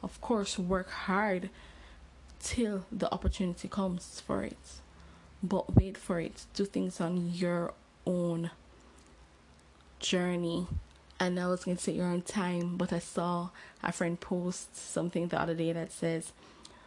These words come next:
"Live life on your own compass and not, and not just time." Because sometimes your journey is different, your road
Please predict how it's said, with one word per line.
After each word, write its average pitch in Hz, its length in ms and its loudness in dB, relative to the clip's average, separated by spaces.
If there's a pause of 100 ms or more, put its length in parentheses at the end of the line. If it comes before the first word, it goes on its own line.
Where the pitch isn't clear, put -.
(600)
"Live 202 340 2
life 190 1000 0 (460)
on 185 200 2
your 175 280 2
own 175 240 2 (100)
compass - 1120 -2 (960)
and 180 320 2
not, 170 260 -2 (760)
and 175 180 2
not - 280 -4
just - 420 -4
time." 190 540 -4 (1800)
Because 170 840 0
sometimes 180 540 -2
your 170 140 0
journey 180 680 0 (280)
is - 280 -4 (180)
different, 175 840 -2 (600)
your 185 260 2
road 170 560 0